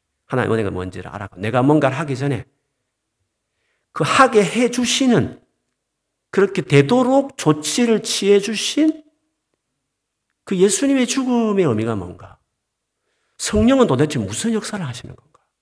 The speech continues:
하나님이 나를 위해 취해주신 조치에 대한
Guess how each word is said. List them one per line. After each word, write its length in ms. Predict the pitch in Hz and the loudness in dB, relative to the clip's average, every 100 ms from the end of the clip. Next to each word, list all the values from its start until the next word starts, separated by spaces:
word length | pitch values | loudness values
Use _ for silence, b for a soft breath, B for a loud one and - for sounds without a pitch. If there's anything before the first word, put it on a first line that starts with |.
| _ _ _ _ _ | _ _ _ _ _
하나님이 440 | - 254 240 208 165 | -8 0 2 2 2
나를 220 | 120 147 | 2 2
위해 120 | 127 - - _ | 0 -2 -16 _
취해주신 560 | - 131 127 - 123 107 B B B B - | -8 -8 -8 -10 -10 -10 B B B B -8
조치에 520 | - 147 - - 226 | -2 -2 0 2 2
대한 320 | - 95 107 | 2 -4 -8